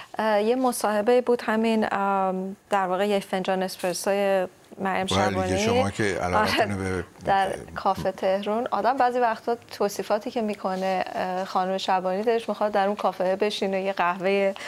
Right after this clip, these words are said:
Speaker 1: بخوره. اه، مصاحبه کرده با آقای، اه، عباس عبدی. اه، مصاحبه خیلی مفصلیه. در مورد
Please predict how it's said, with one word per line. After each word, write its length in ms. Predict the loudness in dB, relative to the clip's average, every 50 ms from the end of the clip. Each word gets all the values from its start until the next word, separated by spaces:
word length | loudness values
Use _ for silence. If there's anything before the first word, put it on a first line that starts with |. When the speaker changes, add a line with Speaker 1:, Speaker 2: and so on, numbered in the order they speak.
| -6 -6 -6 -6 -8 -6 -4
Speaker 1:
بخوره. 440 | -2 -2 0 2 2 2 2 2 0 -2 -6 -6 -6 -6 -2 0
اه، 160 | 2 2 4 4
مصاحبه 420 | 2 2 2 2 2 4 4 2
کرده 380 | 2 2 2 2 4 2 2 2
با 200 | 4 4 4 4
آقای، 240 | 4 4 4 4 4
اه، 760 | 6 6 6 6 4 4 2 2 2 2 2 4 2 2 2 0
عباس 360 | -2 0 0 -2 -2 0 0
عبدی. 720 | 0 0 0 -2 -4 -4 -4 0 2 2 2 2 2 0 -4 -10 -20 -20 -20 -20 -20 -20 -20 -20 -16 -8 -6
اه، 300 | -4 -2 0 0 0 0
مصاحبه 440 | 0 0 0 2 2 2 2 2 0
خیلی 200 | 0 0 0 2
مفصلیه. 960 | 2 0 0 0 -2 -2 0 -2 -2 0 2 2 2 2 2 2 0 0 0 0
در 180 | 0 2 2
مورد 300 | 2 0 -2 -2 -2 -2